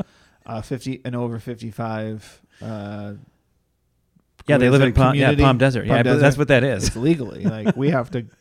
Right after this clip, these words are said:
Speaker 1: come in under the radar.
Speaker 2: Yeah. "Welcome to Palm Desert. Can I see your I D, please?"
Speaker 1: "Welcome to Palm Desert. Turn your music down."
Speaker 2: Yeah. <laughs>
Speaker 1: All right. "Coachella." Okay. So, <laughs> so,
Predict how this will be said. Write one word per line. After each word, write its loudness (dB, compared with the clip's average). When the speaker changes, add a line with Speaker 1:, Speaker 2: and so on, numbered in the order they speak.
Speaker 1:
come -6
in -6
under -6
the -6
radar. -8
Speaker 2:
Yeah. -4
"Welcome -2
to -8
Palm -2
Desert. -4
Can -6
I -2
see -6
your -4
I -4
D, -6
please?" -10
Speaker 1:
"Welcome -12
to -14
Palm -8
Desert. -6
Turn -4
your -10
music -12
down." -18
Speaker 2:
Yeah. -10
<laughs> -12
Speaker 1:
All -4
right. -6
"Coachella." -6
Okay. -4
So, -10
<laughs> -20
so, -2